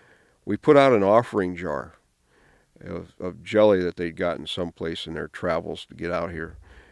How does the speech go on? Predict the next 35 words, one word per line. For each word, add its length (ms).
And 300
we're 200
sitting 540
there 300
watching 500
it, 180
and 160
I 180
would 160
crack 340
the 100
lid 480
just 180
to 80
see 220
if 340
somebody, 560
you 120
know, 200
sometimes 480
they'll 80
come 220
around 240
and 80
unscrew 400
the 60
lid 300
and 260
take 220
a 40
f-, 260
couple 300
fingerfuls 600
out 280
of 80